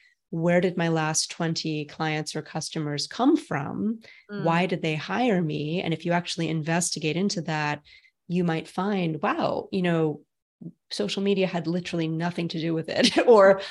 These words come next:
Speaker 1: or had a very small, you know, part in the process. That's true for some entrepreneurs. Anyway, so yeah, so this was about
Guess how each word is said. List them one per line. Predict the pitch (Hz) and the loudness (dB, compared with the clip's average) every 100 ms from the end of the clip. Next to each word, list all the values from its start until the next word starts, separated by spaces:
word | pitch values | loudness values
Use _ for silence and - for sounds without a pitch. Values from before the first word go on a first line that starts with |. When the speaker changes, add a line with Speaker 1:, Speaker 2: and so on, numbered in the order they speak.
| - | -2
Speaker 1:
or | - 202 | 4 4
had | 208 196 | 4 0
a | |
very | 175 196 262 262 233 190 | -2 -2 2 6 6 6
small, | 196 - 190 175 160 151 151 | 4 0 -2 0 0 -2 -2
you | 175 | -2
know, | 151 143 - - _ _ _ - | -2 -4 -8 -14 _ _ _ -10
part | 180 151 - 165 | -4 -4 -4 -6
in | |
the | 160 | -8
process. | - - - - 196 - - _ | -8 -10 -8 -8 -6 -6 -8 _
That's | 262 254 | -2 0
true | - 220 | 2 2
for | 190 180 | 2 -2
some | - 165 | -2 -2
entrepreneurs. | 147 143 - 143 165 - - - | -2 -6 -8 -8 -8 -12 -10 2
Anyway, | 233 190 156 | 4 4 2
so | - - 190 180 175 165 - _ _ _ _ _ - - | 0 0 2 2 2 2 -4 _ _ _ _ _ -8 -2
yeah, | 302 262 | 0 2
so | 233 | 2
this | 233 254 | 0 0
was | 285 233 | 0 0
about | 196 202 | 0 0